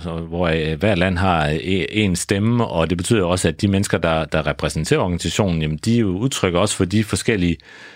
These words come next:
politiske systemer og politiske kulturer, der er, øh, i hele verden.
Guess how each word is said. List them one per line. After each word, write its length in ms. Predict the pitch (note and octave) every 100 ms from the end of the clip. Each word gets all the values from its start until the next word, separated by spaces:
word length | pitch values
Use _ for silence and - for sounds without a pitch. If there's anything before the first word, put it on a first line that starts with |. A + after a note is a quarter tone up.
| - -
politiske 440 | G2 A#2+ A2 G2
systemer 440 | F2+ F2 A2+ F#2
og 80 | E2+
politiske 440 | - G2+ A2 G2+ F#2+
kulturer, 520 | F#2+ F2+ C#3 G#2 E2+
der 100 | D#2
er, 380 | D2+ F#2 G#2+ A2
øh, 520 | - E2 D#2+ D#2+ D#2 E2
i 120 | F2+
hele 200 | G#2+ G2
verden. 340 | F2 F#2+ D#2